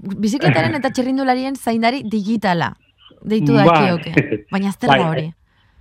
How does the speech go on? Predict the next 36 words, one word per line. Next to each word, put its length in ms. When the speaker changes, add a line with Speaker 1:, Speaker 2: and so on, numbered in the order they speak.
Speaker 2:
bai, 200
hemen, 280
eh, 360
batzutan 580
gustatzen 540
zait, 260
eh, 380
zer 200
dena 300
azaltzea, 540
porque, 420
eh, 320
askotan 480
igual 260
lagunek 360
galdetzen 400
didate, 320
"Ei, 180
Jordi, 460
zer 140
moduz, 420
eh, 400
asmatutako 1040
G 80
P 220
S?" 300
Eta 200
ni 120
pentsatzen 440
dut, 180
"Jo, 280
hiru 220
urtez 440
produktua 420
garatzen 480
eta 320